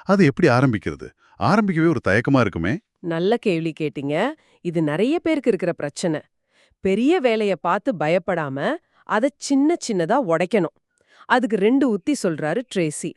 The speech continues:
Speaker 1: என்னென்ன அது?
Speaker 2: ஒண்ணு வந்து சலாமி ஸ்லைஸ் முறை.
Speaker 1: சலாமி ஸ்லைஸ்.
Speaker 2: ஆமா. ஒரு பெரிய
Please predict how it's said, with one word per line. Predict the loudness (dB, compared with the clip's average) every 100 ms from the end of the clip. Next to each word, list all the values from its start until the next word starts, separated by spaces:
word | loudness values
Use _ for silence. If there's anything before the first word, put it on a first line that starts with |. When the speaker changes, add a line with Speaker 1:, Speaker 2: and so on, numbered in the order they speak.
| 0
Speaker 1:
என்னென்ன | 4 6 4
அது? | 0 -6 -10 _
Speaker 2:
ஒண்ணு | 2 4 4
வந்து | 2 0 0 0 0 -2 0
சலாமி | 2 4 4 2 2
ஸ்லைஸ் | 2 2 0
முறை. | -4 -4 -8 -12 0
Speaker 1:
சலாமி | 2 4 4 2
ஸ்லைஸ். | -2 -6 -8 -6 -2
Speaker 2:
ஆமா. | 0 0 -2 _ _ -4
ஒரு | 4 4 4
பெரிய | 0 0 0 0